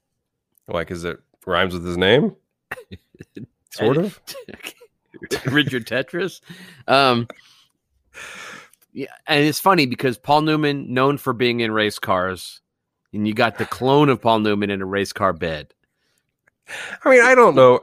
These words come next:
Speaker 1: the clone. I don't know if he's the clone. I mean, like, uh, classically handsome Paul Newman.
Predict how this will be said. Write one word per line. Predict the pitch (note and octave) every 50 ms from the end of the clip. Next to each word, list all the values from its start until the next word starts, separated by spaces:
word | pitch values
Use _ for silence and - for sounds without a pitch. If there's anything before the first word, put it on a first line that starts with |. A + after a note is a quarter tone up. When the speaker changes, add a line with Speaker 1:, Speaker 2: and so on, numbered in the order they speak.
| -
Speaker 1:
the | - B2 A#2+
clone. | - - - - E3+ G#3 G3 C#3 A#2+ A2 G#2+ G#2+ A2+ A#2+ _ _ _ _ _ - - _ -
I | - D#4+
don't | D#4+ E4 - B2+
know | B2+ A2 G#2
if | F#2
he's | G2 F#2+ F2 -
the | - D#2+
clone. | - - - B2+ C#3 C#3+ A#2+ G#2+ A2 A2+ B2+ C3 -
I | A#2+ B2+
mean, | C3 C#3+ C#3+ C#3+ C3+ B2+ A#2 - - - _ _ _ _ - - _
like, | - A#2+ A#2 G#2+ - _ _ _ _ _ _ _ _ _ _ _ _ - - - -
uh, | F#2 F#2 F2 E2 D2 - - -
classically | - - D3+ D3+ D#3+ D#3 - D#3 C3+ - C#3+ C3+ A2+
handsome | A2 C3 B2 B2+ B2+ - - - G#2+ G#2 G2+ G2 F#2+ G2 - _ _ _ _ _ _ -
Paul | B2+ A#2 A#2+ A2+
Newman. | G#2+ G#2 G2+ F#2+ F2+ F2+ F2+ F2+ G2+ A2